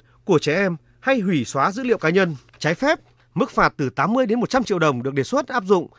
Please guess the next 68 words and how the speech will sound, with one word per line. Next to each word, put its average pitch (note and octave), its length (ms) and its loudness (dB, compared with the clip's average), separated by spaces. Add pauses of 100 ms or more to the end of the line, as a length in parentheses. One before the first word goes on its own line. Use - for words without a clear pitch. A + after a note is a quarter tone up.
(200)
với E3 140 0
các D4+ 120 -2
hành D#3 160 0
vi E3 260 -4 (240)
chuyển D3 180 2
dữ A#3+ 100 -8
liệu C4+ 160 0
cá E3+ 120 -4
nhân G3 180 0
trái D3 160 -4
phép C4+ 260 -4
qua G3+ 100 0
biên F3+ 140 0
giới, D3 340 -2 (480)
vi F3+ 140 -2
phạm F3 300 2
đăng G#3+ 120 0
ký, F#3+ 300 -4 (160)
xử F3 200 -2
lý C3+ 160 -4
dữ B3 120 -6
liệu B3 140 -2
cá E3 120 -4
nhân F3 220 0
nhạy D#3+ 120 -4
cảm. A#2+ 360 0 (680)
Đa E3 140 2
số E3+ 160 -2
ý F3 80 -2
kiến E3+ 240 -4
khi C#4+ 120 -4
được G#3+ 120 0
hỏi C#3 300 0 (180)
đều G#3+ 140 4
bày G#3 140 0
tỏ D#3+ 180 0
đồng E3+ 160 2
tình D#3 260 0
với C#3+ 140 -4
đề G3+ 80 2
xuất C#4+ 160 -6
này G#3 200 0
của D3 140 -4
Bộ D3+ 120 -2
Công D#3+ 140 -4
an. D#3 260 -2 (460)
Một B3 120 -2
số A3 140 -2
ý A#3 80 -2
kiến G3 220 2
thậm G3 160 -2
chí F3+ 160 -6
còn G3+ 140 0
cho A#3+ 120 -2
rằng D#3+ 280 0 (240)
mức C#4+ 200 -6
phạt B3 240 0
từ D#3+ 140 0
năm C4 180 0
mươi C4+ 140 0
đến A3 120 -2
tám A3+ 200 0
mươi D4+ 80 -2
triệu G3+ 140 -4
đồng D3+ 260 0 (240)
như A3+ 140 0
dự F#3 140 -4
thảo C#3+ 340 0